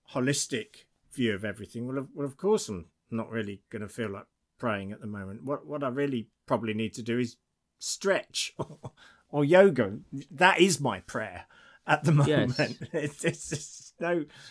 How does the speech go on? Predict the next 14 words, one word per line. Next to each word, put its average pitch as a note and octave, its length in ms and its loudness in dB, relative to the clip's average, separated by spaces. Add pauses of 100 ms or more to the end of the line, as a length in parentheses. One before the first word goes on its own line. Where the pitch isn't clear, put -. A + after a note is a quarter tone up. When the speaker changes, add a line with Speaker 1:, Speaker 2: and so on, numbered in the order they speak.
(100)
Speaker 1:
point D3 300 2
faking C#3+ 720 2
anything B2+ 460 2
else. F#2+ 480 0 (320)
<laughs> - 1040 -12
Speaker 2:
I've C3+ 140 4
seen F3 280 4
you A#2+ 100 4
stretching. B2 600 2 (120)
It's C3 140 -4
more F3 180 8
of C3+ 100 6
a C3 80 10
lament C#3 480 8